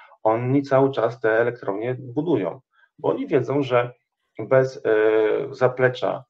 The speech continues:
e, takiego stabilnego, jeżeli chodzi o się wy-, wytwórcze, e, moce, no ta, ta transformacja mi się nie uda. Też przecież mówią eksperci,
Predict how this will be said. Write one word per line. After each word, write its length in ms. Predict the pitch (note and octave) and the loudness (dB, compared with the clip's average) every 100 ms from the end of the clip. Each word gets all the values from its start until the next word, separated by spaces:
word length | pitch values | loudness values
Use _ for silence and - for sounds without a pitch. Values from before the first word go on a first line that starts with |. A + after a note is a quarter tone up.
| _ - | _ -6
e, 160 | G#2 G2 | -2 0
takiego 440 | G2+ A2 G#2 G#2 | -2 -2 -2 -4
stabilnego, 580 | - A2 G#2 A2 A2 G2 | -2 -4 -2 -2 -2 -2
jeżeli 160 | F#2+ G2 | -4 -6
chodzi 320 | G2 - G#2+ | -6 -8 -14
o 40 | |
się 180 | - G2 G2+ G2+ F#2+ - - _ _ G2 F#2 | -8 -4 -4 -4 -4 -8 -14 _ _ -18 -6
wy-, 160 | A2 - | -6 -6
wytwórcze, 640 | G#2 A#2 A#2 A2+ - G#2+ G#2+ - - _ | -14 -12 -12 -8 0 0 -2 -18 -20 _
e, 140 | G2+ G#2 | -6 0
moce, 480 | G2+ - G#2+ A#2+ - _ _ - | 0 0 0 0 -2 _ _ -4
no 120 | C3 | 0
ta, 140 | C#3 | 2
ta 100 | C3+ | 0
transformacja 600 | C3 C3+ C3 B2+ G#2 - A#2 | 0 -2 -2 -2 -2 -2 -6
mi 80 | |
się 160 | B2 D3+ | -4 -2
nie 140 | G#3+ | 0
uda. 380 | D4 C3 F2+ - _ _ _ _ | 0 0 -4 -6 _ _ _ _
Też 220 | D3 F#3 | 0 0
przecież 460 | F3+ C#3+ C3+ C3 B2+ - _ - | 2 0 2 -2 -2 -20 _ -10
mówią 440 | A2 A#2 B2+ C#3+ | -6 -2 4 4
eksperci, 840 | A#2 A2 - A2 G2 - G#2+ - | 4 -2 0 0 0 -4 -8 -8